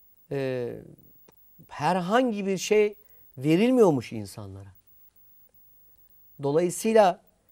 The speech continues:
siz de, kimseyi ben küçük düşürme haddim değil.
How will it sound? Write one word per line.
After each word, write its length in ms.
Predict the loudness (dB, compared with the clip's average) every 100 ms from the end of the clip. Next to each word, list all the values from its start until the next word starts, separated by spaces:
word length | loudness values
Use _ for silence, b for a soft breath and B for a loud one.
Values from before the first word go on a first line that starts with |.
| _ _
siz 380 | -8 -4 -2 0
de, 280 | -2 -4 -14 _ _ _ _ _ _ -16
kimseyi 340 | -12 -6 -2 0
ben 160 | 0
küçük 280 | -2 -14 -12
düşürme 320 | -10 -6 -4
haddim 340 | -4 -6 -6 -6
değil. 160 | -6